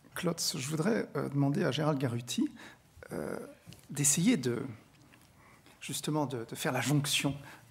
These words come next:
euh, de ce qui n'est pas, euh, si facilement, euh,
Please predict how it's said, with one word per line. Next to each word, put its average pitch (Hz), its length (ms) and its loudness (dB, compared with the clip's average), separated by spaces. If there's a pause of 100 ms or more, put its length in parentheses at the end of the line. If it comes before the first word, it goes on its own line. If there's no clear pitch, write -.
euh, - 140 -2
de - 160 -2
ce - 200 2
qui - 140 0
n'est 139 60 4
pas, 143 380 2
euh, - 560 -4
si - 220 -2
facilement, 123 800 0
euh, - 120 -10